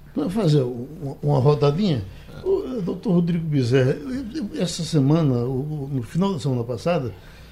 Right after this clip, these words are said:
eu estava conversando com um empresário, gente de boa cabeça, e ele dizendo o seguinte: "Olha, não é possível, rapaz. Entra Luciana Santos no Ministério da Ciência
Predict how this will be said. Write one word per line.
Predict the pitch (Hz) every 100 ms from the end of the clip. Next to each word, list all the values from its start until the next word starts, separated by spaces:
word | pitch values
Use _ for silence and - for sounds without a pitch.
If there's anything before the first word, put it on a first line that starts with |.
| - -
eu |
estava | 160 180 170
conversando | 170 127 214 -
com |
um | 415
empresário, | - 170 131 107 120 131 135 117
gente | 107 120 120 -
de | 104 110
boa | 104 135 131
cabeça, | 123 95 120 135 139 - 143 - - - - - -
e | 190
ele | 196 190
dizendo | 175 143 180
o |
seguinte: | 151 165 165 175
"Olha, | 415 - 127 110 113
não | 320 392
é |
possível, | - - - - - 226 370 233 92 98 95 -
rapaz. | 92 98 - - - - -
Entra | 233 233 190
Luciana | 185 175 - - 220 226
Santos | 113 - 170 190 - - 104 95 -
no | 135 127
Ministério | 135 120 - 135 127
da | 127
Ciência | 117 - 143 185 123 120